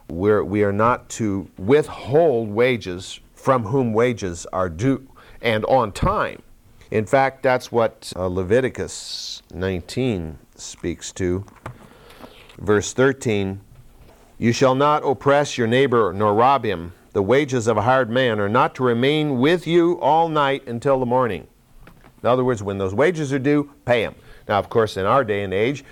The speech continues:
we get paid every other week or once a month or once a week or however often it is. In those days, you got paid at the end of the day.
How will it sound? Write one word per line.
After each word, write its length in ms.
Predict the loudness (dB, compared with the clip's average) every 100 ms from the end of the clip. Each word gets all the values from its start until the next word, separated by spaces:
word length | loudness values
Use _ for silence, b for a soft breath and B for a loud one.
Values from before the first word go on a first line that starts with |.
| B
we 100 | -2
get 180 | -2 -2
paid 320 | 0 2 2
every 380 | 2 0 2 2
other 200 | 2 0
week 340 | 0 -2 -2
or 80 | 0
once 280 | 0 0 -2
a 60 | -2
month 320 | 0 0 -2
or 80 | -2
once 280 | 0 -2
a 60 | -4
week 300 | -2 -2 0
or 100 | 0
however 400 | 2 4 2 2
often 320 | 2 0 -6
it 120 | -2
is. 360 | 0 2 0 -10 _ b b b b b b b b
In 140 | -2
those 240 | 2 2 2
days, 220 | -2 0
you 80 | 0
got 180 | 0 0
paid 240 | 0 0
at 80 | 0
the 140 | 0
end 100 | 2
of 120 | 0
the 60 | 0
day. 380 | 2 2 2